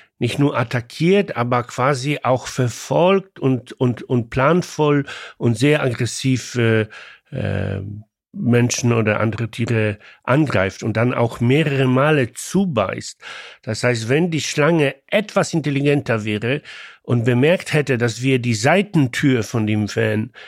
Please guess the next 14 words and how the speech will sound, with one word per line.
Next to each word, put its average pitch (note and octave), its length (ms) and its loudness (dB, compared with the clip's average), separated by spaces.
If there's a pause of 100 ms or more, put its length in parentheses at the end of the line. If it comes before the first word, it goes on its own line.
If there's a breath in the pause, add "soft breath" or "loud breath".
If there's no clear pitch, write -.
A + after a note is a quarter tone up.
(200 loud breath)
ständig A2+ 460 0
offen C#3+ 400 2
hatten, C3 480 0
dann A#2 300 -2
würde B2 240 0
sie A2+ 320 0
von A2 340 -2
der G2 220 0
Seite C#3+ 440 0
attackiert A2+ 520 -4
und A2+ 120 -2
nicht A2 140 -2
von G#2 220 -6
vorne D3+ 400 2